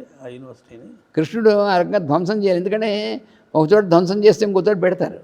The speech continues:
Speaker 2: కాబట్టి కృష్ణుడు ఏం చేశాడు? ధ్వంసం చేయడం కాదు, దాన్ని మార్చేయాలన్నాడు. అది అలాగే ఉంచి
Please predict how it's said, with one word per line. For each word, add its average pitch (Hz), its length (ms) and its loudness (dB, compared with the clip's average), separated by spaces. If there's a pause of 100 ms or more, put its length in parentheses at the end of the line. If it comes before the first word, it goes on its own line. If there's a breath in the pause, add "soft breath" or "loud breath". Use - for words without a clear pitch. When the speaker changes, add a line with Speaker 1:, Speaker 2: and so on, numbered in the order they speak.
(440)
Speaker 2:
కాబట్టి 180 200 -2
కృష్ణుడు 190 340 -6
ఏం 202 60 -4
చేశాడు? 190 220 0
ధ్వంసం 175 460 -2
చేయడం 196 240 4
కాదు, 185 200 0
దాన్ని 170 180 0
మార్చేయాలన్నాడు. 175 720 -2 (920)
అది 139 100 -2
అలాగే 160 340 4
ఉంచి 190 720 0